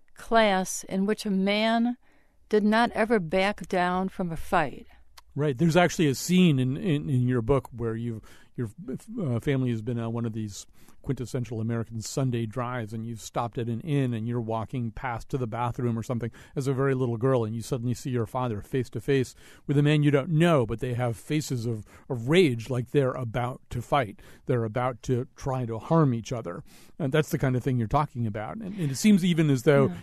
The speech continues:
Speaker 2: your presence there as a little girl might be the reason they don't fight.
Speaker 1: Well, I don't know about that. I think it was very much a man's world. We, we just have to remember this is like the nineteen fifties.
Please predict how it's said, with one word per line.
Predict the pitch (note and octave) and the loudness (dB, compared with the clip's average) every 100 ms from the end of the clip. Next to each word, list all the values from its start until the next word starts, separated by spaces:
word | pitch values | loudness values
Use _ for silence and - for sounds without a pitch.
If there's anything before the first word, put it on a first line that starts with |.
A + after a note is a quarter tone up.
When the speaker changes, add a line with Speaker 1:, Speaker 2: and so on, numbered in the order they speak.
| - | 4
Speaker 2:
your | D3 | 4
presence | - D#3+ E3 C3 A2+ | 6 4 4 2 -2
there | C#3 B2+ | 0 0
as | A#2 | 0
a | |
little | A#2 A#2+ A#2 | -2 -2 2
girl | C3+ D3 C3 A#2 - | 6 8 6 2 -4
might | C#3 C#3 | -2 0
be | D3 | 2
the | C#3 | 2
reason | C3 C#3 B2 B2+ C3 | 4 2 2 -2 -2
they | D#3+ D3+ | -2 0
don't | F3 G3+ G3+ | 4 4 4
fight. | - G#2 C#4+ _ _ _ - - - - | -2 -12 -16 _ _ _ -20 -20 -20 -12
Speaker 1:
Well, | C4 B3+ C4+ B3+ B3 | -2 4 6 6 4
I | B3 | 4
don't | B3 G#3+ | 4 4
know | G#3 | 4
about | F#3+ F3+ E3+ - | 2 0 -2 0
that. | F#3+ F3+ F3+ F#3 | 0 2 0 0
I | G#3 | -2
think | C#4+ | -2
it | C4 | 0
was | A#3 | 0
very | G#3 A3+ C4+ | 2 2 2
much | D4 - | 0 0
a | |
man's | G#3 G3 G#3 G#3 F#3+ | 0 2 2 2 0
world. | F3+ F#3+ F#3 E3+ E3 | -2 2 2 2 0
We, | F#3+ G#3 | -2 -2
we | G3+ G#3+ | -2 -4
just | G3+ A3 - | -2 -4 -4
have | G#3+ - | -6 -4
to | G3 | -2
remember | F#3 F3+ F#3+ G3+ F3 | -2 0 0 0 -2
this | F3 F#3 | -4 -6
is | F3 | -6
like | F3 | -6
the | F3+ | -6
nineteen | F3 F3+ F#3+ E3+ | -4 -4 -4 -6
fifties. | - F#3 F3+ E3+ | -4 -4 -4 -6